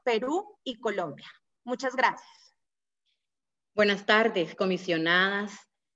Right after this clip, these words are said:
Speaker 2: eh, también al personal de la Secretaría. Mi nombre es Elia Palacios y soy de la Asociación de Mujeres Axayacal.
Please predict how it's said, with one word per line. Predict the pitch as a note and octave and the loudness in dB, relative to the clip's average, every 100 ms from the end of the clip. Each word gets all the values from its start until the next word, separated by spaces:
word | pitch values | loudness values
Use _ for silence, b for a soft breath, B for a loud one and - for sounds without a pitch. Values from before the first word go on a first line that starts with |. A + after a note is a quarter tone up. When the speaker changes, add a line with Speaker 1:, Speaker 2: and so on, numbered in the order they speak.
| _ _ - | _ _ 0
Speaker 2:
eh, | F3 E3+ E3+ E3 E3 | 2 4 4 2 0
también | E3+ E3+ F#3+ | -2 -2 -2
al | F#3+ | -2
personal | G3 F#3+ F#3+ E3+ F3 | -4 -4 -2 -2 0
de | F#3 | 0
la | F3+ | 0
Secretaría. | F3+ F3 E3+ D#3+ F#3 G3 G#3 G#3+ | -2 -2 0 0 2 0 0 -4
Mi | F#3+ | -2
nombre | F3+ F#3+ G#3 | 0 2 2
es | G3+ | 0
Elia | A3+ G3+ G#3+ G#3 | 0 2 0 0
Palacios | E3 F3 G#3+ - B3 A3+ - | 0 2 2 0 -2 -2 -6
y | - | -4
soy | G3 G3 | -2 2
de | G#3+ | 0
la | |
Asociación | G3+ F#3+ F#3 D#3+ - G3+ G3+ | 0 -4 -4 -4 0 0 0
de | F3+ | -2
Mujeres | D#3+ D#3 F#3 F#3 F#3+ | -2 -2 2 2 0
Axayacal. | F#3 - E3+ D#3+ C#3 D3 C3+ C#3 | -4 -4 -4 -2 -2 -2 -4 -6